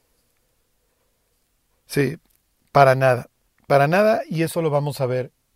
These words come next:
en el capítulo nueve, en el que sigue, ¿ok?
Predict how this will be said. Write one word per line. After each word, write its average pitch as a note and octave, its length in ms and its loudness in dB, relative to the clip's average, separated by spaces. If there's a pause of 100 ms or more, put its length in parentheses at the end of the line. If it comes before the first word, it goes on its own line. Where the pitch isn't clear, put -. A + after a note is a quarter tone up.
en C#3 140 -6
el B2 120 -8
capítulo D3 800 -6
nueve, C3+ 640 -4
en C#3 120 -8
el B2 120 -8
que B2+ 120 -10
sigue, C3+ 380 -10 (360)
¿ok? - 120 -8